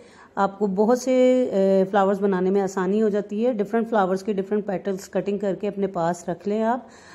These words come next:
वो किसी भी चीज़ के फ्लावर्स बनाने में काम आ सकते हैं, चाहे वो कॉर्न से हो, चाहे वो क्रैप पेपर से हो, चाहे, अ, बटर पेपर से हो। लेकिन अगर आपके पास एक सांचा, उम, सॉरी, सांचा नहीं,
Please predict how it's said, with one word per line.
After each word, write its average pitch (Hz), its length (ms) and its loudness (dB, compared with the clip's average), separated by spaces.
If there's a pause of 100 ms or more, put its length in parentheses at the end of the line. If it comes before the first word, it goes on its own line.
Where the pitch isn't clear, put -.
(200)
वो 226 120 4
किसी 247 360 -2
भी 277 400 -2
चीज़ 233 460 -6
के 247 220 2
फ्लावर्स 202 580 0
बनाने 185 360 0
में 202 420 2
काम 180 260 -2
आ 180 80 -2
सकते 190 320 -8
हैं, 214 280 0 (480)
चाहे 208 280 4
वो 202 140 2
कॉर्न 196 340 0
से 208 140 -4
हो, 214 240 2
चाहे 196 340 0
वो 185 460 2
क्रैप 208 240 -2
पेपर 220 240 -4
से 208 140 -6
हो, 214 200 2
चाहे, 185 360 -4
अ, 185 960 -4
बटर 190 280 0
पेपर 226 300 0
से 226 160 -4
हो। 294 320 0
लेकिन 202 340 0
अगर 202 180 2
आपके 196 220 0
पास 196 320 -2
एक 185 280 -4 (880)
सांचा, 202 500 2 (360)
उम, 180 440 -2
सॉरी, 190 320 -2
सांचा 190 360 -8
नहीं, 202 320 -2